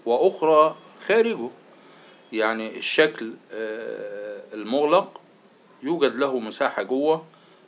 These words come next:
ومساحة بره أو خارجه. وفي برهانه لإحدى النظريات فرض أن الخط المستقيم لا نهائي، ولم يشر إلى ذلك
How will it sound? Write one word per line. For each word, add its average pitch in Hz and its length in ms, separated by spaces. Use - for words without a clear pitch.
ومساحة 107 600
بره 101 440
أو 120 100
خارجه. 82 300
وفي 123 200
برهانه 202 640
لإحدى 175 380
النظريات 143 520
فرض 190 360
أن 135 200
الخط 170 340
المستقيم 151 720
لا 151 220
نهائي، 180 460
ولم 147 360
يشر 180 420
إلى 135 380
ذلك 151 760